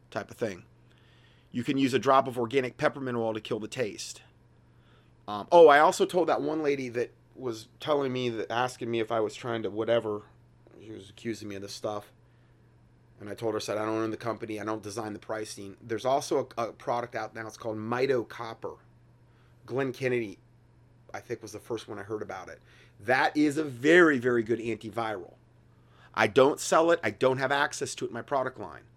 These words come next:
But just key in Mito, M I T O, Copper. And, um,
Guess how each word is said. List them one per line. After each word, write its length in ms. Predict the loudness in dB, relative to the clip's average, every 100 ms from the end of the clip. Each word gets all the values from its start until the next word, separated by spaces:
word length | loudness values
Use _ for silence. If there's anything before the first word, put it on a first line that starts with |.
| _ _
But 120 | -10 -6
just 160 | -6
key 140 | -4 -2
in 100 | -2
Mito, 560 | -2 0 2 2 2 0
M 160 | 0
I 120 | 0
T 280 | -2 -6 -8 -2
O, 320 | -2 -2 -8 _ -10
Copper. 420 | -2 -2 -2 -10 -12 _ _ _ _ _ _ _ _
And, 400 | -6 -4 -4 -8
um, 380 | -8 -8 -10 -16